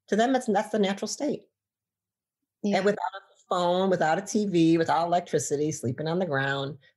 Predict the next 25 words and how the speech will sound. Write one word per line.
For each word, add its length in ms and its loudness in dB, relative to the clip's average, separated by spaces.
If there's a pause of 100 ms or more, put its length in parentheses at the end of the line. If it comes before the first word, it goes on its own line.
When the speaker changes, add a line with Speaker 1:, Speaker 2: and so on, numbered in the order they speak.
Speaker 1:
plenty 340 2
of 140 -2
food. 540 -4 (560)
There's 240 2
the, 140 2
the 260 -2
idea 480 2
that, 220 -6
that 180 -2
there's 160 -2
a 60 -6
scarcity 580 -2
food 360 -4
issue 320 0
is 140 -6
ridiculous. 840 -4
That's 160 -6
a 60 0
lie. 560 -2 (760)
You 180 0
know, 60 -2
see 160 0
what 40 4
I'm 60 2
saying? 260 0